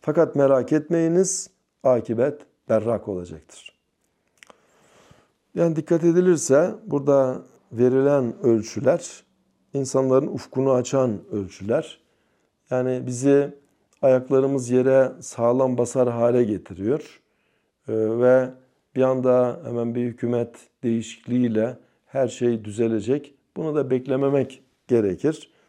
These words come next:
Zamana yaymak gerekir. Bu gibi dersleri bize veriyor. Dolayısıyla,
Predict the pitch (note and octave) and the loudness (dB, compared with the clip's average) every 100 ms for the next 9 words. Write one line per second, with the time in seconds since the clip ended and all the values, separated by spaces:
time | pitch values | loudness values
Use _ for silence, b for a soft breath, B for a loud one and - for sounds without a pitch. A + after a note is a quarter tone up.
0 | _ - A#2+ C3 C3 C3+ C3 B2 B2 C3+ | _ -6 -2 0 0 0 2 4 2 0
1 | B2+ A2+ F#2 F2 D3+ D#3+ - _ _ _ | -2 -2 -4 -4 -6 -6 -10 _ _ _
2 | _ D3+ B2 A#2 A#2+ A2+ - G#2+ A#2+ D#3+ | _ -4 -2 0 0 -2 -2 -2 0 -2
3 | - - A2 B2 B2 A2 G2+ A2+ F3+ - | -4 -12 -4 0 2 0 0 -2 -4 -8
4 | _ _ _ _ - F3+ F3 - B2+ A2+ | _ _ _ _ 0 2 2 0 0 2
5 | C#3+ - | 0 0